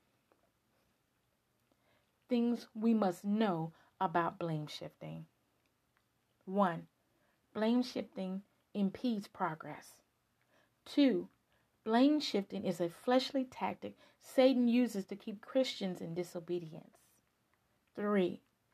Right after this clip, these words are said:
blame shifting will never justify our sinful behavior.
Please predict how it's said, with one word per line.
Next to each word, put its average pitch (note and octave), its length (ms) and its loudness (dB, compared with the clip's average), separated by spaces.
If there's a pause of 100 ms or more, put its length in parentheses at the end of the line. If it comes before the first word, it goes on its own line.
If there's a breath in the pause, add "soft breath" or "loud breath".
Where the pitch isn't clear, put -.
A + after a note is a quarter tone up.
(340)
blame C4 400 6
shifting G3+ 540 -6 (300 soft breath)
will F#3 140 -2
never A3 560 4
justify G3 760 -8 (380 soft breath)
our E3 240 -2
sinful F3+ 540 -4
behavior. D#3+ 680 -14